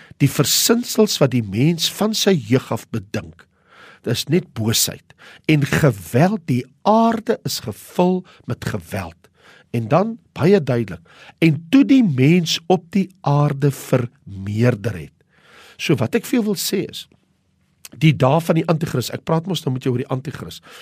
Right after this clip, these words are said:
dat die verskyning van die anti-kris gaan hierdie goddeloosheid bevorder. Ons praat van sonde wat gaan gedei, wat gaan toeneem.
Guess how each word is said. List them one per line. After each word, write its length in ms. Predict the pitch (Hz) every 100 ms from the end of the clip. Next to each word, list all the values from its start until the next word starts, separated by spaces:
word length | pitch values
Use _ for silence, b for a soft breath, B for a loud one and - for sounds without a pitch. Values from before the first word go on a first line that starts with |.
| B B
dat 180 | - 135
die 100 | 139
verskyning 800 | 143 151 - - - 220 247 240
van 180 | - 185
die 140 | 165 165
anti-kris 540 | 170 165 170 143 127
gaan 140 | - 123
hierdie 240 | 127 160
goddeloosheid 1300 | - 107 107 233 185 208 160 117 123 127 - 82 - b b
bevorder. 800 | - 123 - - 127 104 78 - _ B B B B B
Ons 300 | 190 220 -
praat 320 | - 180 180 -
van 220 | 135 110
sonde 600 | - - - 185 185 185 147
wat 160 | 117 -
gaan 200 | 117 117
gedei, 640 | - 120 92 - 113 143 165
wat 160 | 123 -
gaan 220 | - 85 -
toeneem. 460 | - 127 165 196